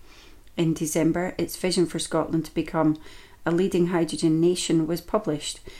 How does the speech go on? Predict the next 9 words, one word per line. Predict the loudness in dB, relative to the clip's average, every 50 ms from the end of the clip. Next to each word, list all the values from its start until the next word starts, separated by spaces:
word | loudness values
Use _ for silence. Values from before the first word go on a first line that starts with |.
| -20 -20 -18 -2 0
and | 2 2 4
warmly | 4 4 4 6 6 4 4
welcomed | 2 2 0 0 0 0 0 0 2
by | 2 0 0 2
Oil | 2 0 2 2 2
and | 2 2 2
Gas | 2 0 -2 -4 -4 -4
U | -4
K, | -4 -2 -2 0 0 0 0 -2